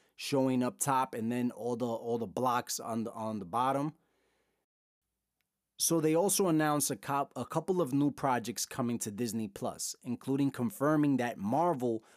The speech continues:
was working on a series based on the Avengers characters, Falcon and Winter Soldier.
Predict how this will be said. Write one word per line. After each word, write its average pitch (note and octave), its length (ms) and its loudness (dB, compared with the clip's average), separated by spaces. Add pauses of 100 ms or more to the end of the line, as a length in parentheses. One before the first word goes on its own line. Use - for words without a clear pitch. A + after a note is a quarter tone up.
(120)
was A#2+ 200 0
working D#3 380 2
on D#3+ 140 6
a D#3+ 60 4
series C3+ 540 2
based C3+ 400 0
on B2+ 160 2
the A#2 120 0
Avengers A2+ 580 0
characters, - 760 -6 (540)
Falcon D3+ 720 0 (280)
and B2+ 220 4
Winter C#3 320 2
Soldier. B2 580 0